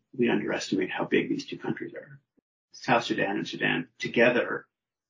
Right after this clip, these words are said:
are the size of Western Europe, right? So if all of these refugees end up in Juba, that's one thing. If they are spread throughout the country, that's an entirely different kind of challenge.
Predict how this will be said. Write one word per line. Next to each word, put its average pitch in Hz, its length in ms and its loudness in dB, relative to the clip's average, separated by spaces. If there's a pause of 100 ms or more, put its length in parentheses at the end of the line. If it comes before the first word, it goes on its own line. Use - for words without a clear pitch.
(220)
are 117 200 6
the 117 80 0
size 113 360 2
of - 100 -8
Western - 380 -6
Europe, - 340 -10 (680)
right? 117 340 4 (340)
So 117 540 8 (160)
if 123 120 2
all 127 240 10
of 117 80 2
these 113 380 4
refugees 113 520 2
end 110 160 -2
up 107 140 -2
in 107 80 -6
Juba, 135 520 8 (680)
that's 113 220 0
one 113 200 2
thing. - 240 -16
If - 120 -14
they 113 100 4
are 107 160 0
spread - 360 4
throughout 113 340 2
the - 220 -8 (140)
country, 135 300 6
that's - 200 0
an 110 100 4
entirely - 380 -2
different - 320 -14
kind - 200 -6
of - 60 -10 (180)
challenge. - 360 0